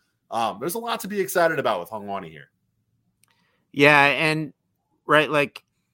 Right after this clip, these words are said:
Speaker 2: Heath is a relatively predictable coach, and I, I say that, like, I think that that's a good thing. I like
Speaker 1: Mm-hmm.
Speaker 2: that.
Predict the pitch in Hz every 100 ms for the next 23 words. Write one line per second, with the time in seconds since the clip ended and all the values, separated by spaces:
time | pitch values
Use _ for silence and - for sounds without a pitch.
0 | _ _ _ - 208 196 196 180 156 156
1 | 160 147 156 156 147 147 156 156 135 151
2 | - 170 135 - 104 120 131 90 139 123
3 | - 139 135 135 135 - _ _ _ _
4 | _ _ - 120 - - _ _ _ _
5 | _ _ - 110 123 131 135 139 139 -
6 | 143 143 143 139 - _ _ _ _ _
7 | _ _ - 95 - 170 196 82 _ _
8 | _ _ _ 85 107 190 90 90 87